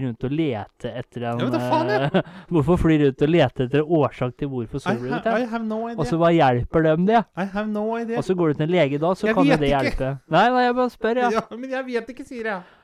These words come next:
Speaker 1: Her er en liten warning til deg.
Speaker 2: Ok.
Speaker 1: Dette skjedde riktig nok i femten sekstisju, men det er noe du bør tenke på, du som er, eh,
Speaker 2: <laughs>
Speaker 1: veldig, eh, skjeggete. For litt sånn, hvis du skulle få langt skjegg.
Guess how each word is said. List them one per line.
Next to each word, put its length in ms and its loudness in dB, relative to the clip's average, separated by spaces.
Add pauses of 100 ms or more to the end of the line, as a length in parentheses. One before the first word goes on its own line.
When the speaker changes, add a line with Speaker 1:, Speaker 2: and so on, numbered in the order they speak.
Speaker 1:
Her 200 2
er 60 2
en 80 0
liten 380 -2
warning 440 0
til 140 -4
deg. 300 0 (200)
Speaker 2:
Ok. 220 -8 (240)
Speaker 1:
Dette 300 -8
skjedde 480 -4
riktig 280 -6
nok 220 -8
i 60 -6
femten 340 -10
sekstisju, 480 -8
men 140 -4
det 80 -4
er 20 -6
noe 160 -8
du 120 -8
bør 120 -8
tenke 240 -10
på, 160 -6
du 100 -6
som 200 -8
er, 260 -6
eh, 220 -6
Speaker 2:
<laughs> 60 -4
Speaker 1:
veldig, 320 -6 (120)
eh, 380 -10
skjeggete. 500 -8 (800)
For 140 -10
litt 180 -8
sånn, 140 -12
hvis 120 -12
du 140 -14
skulle 180 -18
få 80 -6
langt 220 -6
skjegg. 320 -6